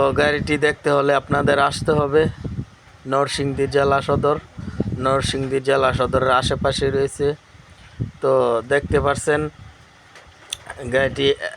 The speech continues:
এখনও ফ্রেশ কন্ডিশনে আছে, আনটাচ, বলতে গেলে আনটাচ। তো ইঞ্জিনে কোনো গ্যাস নেই,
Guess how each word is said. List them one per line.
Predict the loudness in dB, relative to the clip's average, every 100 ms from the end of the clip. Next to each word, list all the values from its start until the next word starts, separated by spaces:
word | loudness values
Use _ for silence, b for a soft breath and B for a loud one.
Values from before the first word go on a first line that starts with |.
| -2 -2
এখনও | -2 -2 0 0 0 -2 -10 -8
ফ্রেশ | -2 0 0
কন্ডিশনে | 0 0 0 0 0 0 -2 -4
আছে, | -4 -2 -2 -2 -2 B B B -2 -2
আনটাচ, | 0 0 0 0 -4 -6 -6 -4 -2 -2 -2 -6 0
বলতে | 0 2 2
গেলে | 4
আনটাচ। | 2 0 0 0 0 -4 -10 B B B B -14 -4
তো | 0 0 0 -2 -6 -12 -20 -12 -12 -12 -18 -20 -20 -18 -14 -10 -10 -12 -20 -20 -20 -20 -20 -20 -20 -20 -20 -8
ইঞ্জিনে | -4 -2 2 2 4
কোনো | 4 2
গ্যাস | 2 2 2 0
নেই, | 2